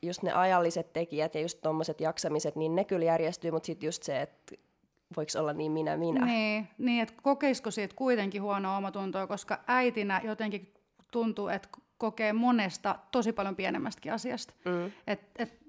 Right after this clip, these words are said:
Speaker 2: mä oon vaikka kännykällä alla ja lapsi, lapsi kattoo telkkariin, niin siitä tulee se, että kauhean, mitä mä oon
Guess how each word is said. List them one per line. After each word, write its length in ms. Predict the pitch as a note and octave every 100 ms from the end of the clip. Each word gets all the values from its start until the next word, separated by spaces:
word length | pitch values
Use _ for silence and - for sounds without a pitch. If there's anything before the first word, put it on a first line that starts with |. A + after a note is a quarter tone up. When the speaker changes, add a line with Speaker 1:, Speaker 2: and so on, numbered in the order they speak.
| C#4+ -
Speaker 2:
mä 120 | A3+
oon 100 | A3
vaikka 200 | G#3 G#3
kännykällä 600 | A#3 G#3 G3 F#3 F#3 F3+ F3+
alla 160 | F3+
ja 140 | G3 F#3+
lapsi, 300 | F#3+ G3 -
lapsi 260 | G#3 G3+ F#3
kattoo 320 | F#3+ - G3
telkkariin, 680 | G3 F#3 F#3 - - -
niin 80 | G3+
siitä 240 | G#3 G3 G3
tulee 200 | F#3+ F3+
se, 60 |
että 120 | F3
kauhean, 380 | - F#3+ E3 F3
mitä 180 | F3 F3
mä 120 | F3
oon 120 | F3